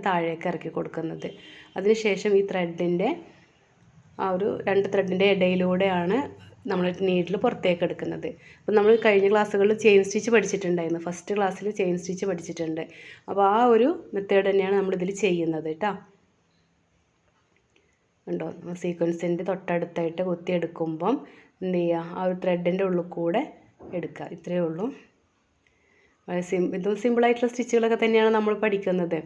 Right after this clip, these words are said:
നമ്മൾ കേൾക്കുമ്പോൾ എന്താണാവോ എന്നൊക്കെയുള്ള വിചാരമായിരിക്കാം, പക്ഷെ ഒരു ബുദ്ധിമുട്ടും ഇല്ല കേട്ടോ. നമ്മൾ ചെയ്ത് പ്രാക്ടീസ് ചെയ്താൽ മതി, അല്ലാതെ സ്റ്റിച്ചുകൾക്കൊന്നും ഒരു ബുദ്ധിമുട്ടും ഇല്ല. എല്ലാം നമ്മൾ ചെയ്ത് കഴിഞ്ഞാൽ എല്ലാം സിമ്പിളായിരിക്കും നമുക്ക്. അപ്പോൾ അത്രയേ ഉള്ളൂ.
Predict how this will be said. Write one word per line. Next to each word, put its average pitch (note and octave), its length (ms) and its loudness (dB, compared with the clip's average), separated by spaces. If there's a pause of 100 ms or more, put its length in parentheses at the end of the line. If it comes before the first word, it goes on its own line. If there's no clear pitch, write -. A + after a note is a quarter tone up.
(360)
നമ്മൾ F3+ 160 0 (560)
കേൾക്കുമ്പോൾ F#3 640 2
എന്താണാവോ G#3+ 500 2 (160)
എന്നൊക്കെയുള്ള G#3 460 0
വിചാരമായിരിക്കാം, F#3 720 0
പക്ഷെ F3+ 260 -6
ഒരു G3 100 0 (480)
ബുദ്ധിമുട്ടും F#3 480 2
ഇല്ല E3+ 140 -2
കേട്ടോ. E3+ 260 -4
നമ്മൾ F3+ 140 2 (240)
ചെയ്ത് G#3+ 320 6
പ്രാക്ടീസ് G3 500 4
ചെയ്താൽ F3 320 4
മതി, D#3+ 240 -2
അല്ലാതെ F3 300 0
സ്റ്റിച്ചുകൾക്കൊന്നും G#3 680 2
ഒരു G#3+ 140 2
ബുദ്ധിമുട്ടും F3 460 0
ഇല്ല. F3 100 0 (100)
എല്ലാം F3+ 220 2
നമ്മൾ F#3 160 0 (100)
ചെയ്ത് F#3+ 240 2
കഴിഞ്ഞാൽ G3 320 2
എല്ലാം G3 180 2 (440)
സിമ്പിളായിരിക്കും G3+ 640 6
നമുക്ക്. D#3 300 -2 (540)
അപ്പോൾ F3+ 160 -4
അത്രയേ F3+ 220 -2
ഉള്ളൂ. F3+ 120 0